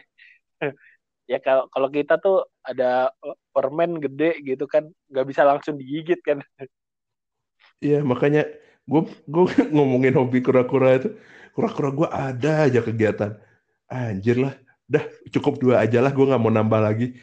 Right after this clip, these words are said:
Speaker 2: Takut emosi <laughs> kura-kura gue jadinya hilang-hilangan gini.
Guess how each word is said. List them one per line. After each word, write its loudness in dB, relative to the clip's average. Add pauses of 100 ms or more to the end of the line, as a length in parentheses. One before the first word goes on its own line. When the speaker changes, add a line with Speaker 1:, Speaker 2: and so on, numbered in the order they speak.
Speaker 2:
Takut -2
emosi 0
<laughs> -12
kura-kura 4
gue 6 (600)
jadinya 2
hilang-hilangan 2
gini. 0